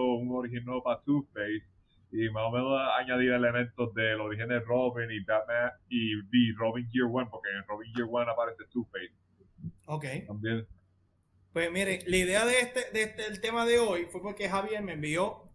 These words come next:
Speaker 2: una imagen de esta revista de Wizard, este, número ciento cinco, donde hicieron lo que se llamaba para aquel tiempo el casting call, ¿verdad?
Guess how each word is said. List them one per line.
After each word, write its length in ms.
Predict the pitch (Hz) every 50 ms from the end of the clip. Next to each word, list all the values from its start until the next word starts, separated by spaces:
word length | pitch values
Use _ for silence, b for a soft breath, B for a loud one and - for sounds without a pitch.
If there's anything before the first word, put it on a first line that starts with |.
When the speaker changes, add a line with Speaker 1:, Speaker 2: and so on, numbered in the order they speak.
| _ -
Speaker 2:
una 220 | 165 160 170 185
imagen 460 | 196 208 214 208 196 180 175 165 156 147
de 80 | 147
esta 440 | 143 143 - 190 185 185 185 185 180
revista 460 | - 185 185 196 196 196 - 156 139
de 100 | 131 127
Wizard, 460 | 123 127 147 165 165 - 180 170 160 160 - -
este, 760 | 156 147 143 - - 156 147 143 139 135 135 131 127 123 127 - -
número 720 | 147 151 147 143 139 139 139 135 131 123 123 123 117 120 -
ciento 460 | - - 151 151 165 180 175 - 196
cinco, 520 | - - 208 196 170 135 _ - - - _ _ b b b b b b -
donde 260 | 170 170 170 175 175
hicieron 320 | 170 - 185 185 202 220
lo 120 | 226 220 214
que 80 | 196
se 120 | 185 - 196
llamaba 420 | 190 190 190 202 208 208 208 202
para 120 | 202 180 165
aquel 220 | 175 175 180 180
tiempo 460 | 202 208 220 214 - - 180 175 - -
el 200 | 160 147 139 -
casting 500 | - 175 180 180 - - 214 202 160 147
call, 340 | - 165 143 131 123 117 120
¿verdad? 400 | 120 131 156 175 202 - -